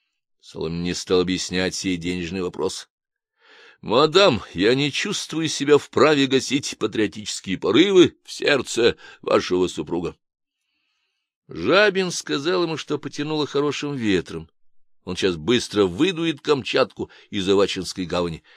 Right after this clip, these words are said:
"Если у Гижики вас зажмёт льдами, не рискуйте головой, возвращайтесь, и никто за это не осудит".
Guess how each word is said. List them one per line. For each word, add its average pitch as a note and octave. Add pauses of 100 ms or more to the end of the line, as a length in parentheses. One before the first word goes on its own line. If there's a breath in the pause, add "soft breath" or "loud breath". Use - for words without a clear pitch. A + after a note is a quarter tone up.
(460 soft breath)
"Если A#2
у A#2+
Гижики G2+
вас G#2+
зажмёт G2+
льдами, G#2 (560)
не G2
рискуйте A#2+
головой, B2
возвращайтесь, G2 (220 loud breath)
и G#2+
никто A2
за G2+
это G#2
не G#2
осудит". G2